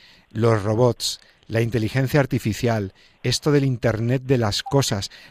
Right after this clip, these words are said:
los aparatos electrodomésticos que se comunican entre ellos para darnos, para hacer operaciones complejas en una casa. Eh, ¿pero de qué estamos hablando?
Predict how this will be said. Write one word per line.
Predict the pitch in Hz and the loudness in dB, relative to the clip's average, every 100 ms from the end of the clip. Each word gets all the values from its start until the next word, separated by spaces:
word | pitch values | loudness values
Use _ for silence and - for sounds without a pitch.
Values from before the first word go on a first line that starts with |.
| - | -2
los | 117 127 | 0 2
aparatos | 131 131 156 196 202 | 2 4 2 2 0
electrodomésticos | 202 175 170 156 156 190 - 214 269 - | 0 0 0 0 2 0 -2 -4 -4 -2
que | |
se | 170 - | -2 0
comunican | 127 127 196 302 | 0 2 0 0
entre | 220 156 156 | -2 0 2
ellos | 185 262 - | 2 0 2
para | 165 139 | 2 4
darnos, | 165 202 208 | 2 0 -4
para | - - 123 123 | -4 -2 0 0
hacer | 143 190 - | 0 -2 -2
operaciones | - 123 107 165 180 | 0 0 0 -2 -2
complejas | 127 113 196 - 104 - - - | -4 -2 -2 -2 -8 -12 -20 -18
en | - 117 | -6 -2
una | 147 - | 0 2
casa. | 147 - 101 _ - - - - | 0 -2 -8 _ -20 -20 -20 -6
Eh, | 131 127 120 - | -4 -2 -4 -4
¿pero | 117 | -4
de | 110 | -2
qué | 151 | -2
estamos | 135 180 160 | 0 0 0
hablando? | 117 180 208 113 | 0 0 0 -2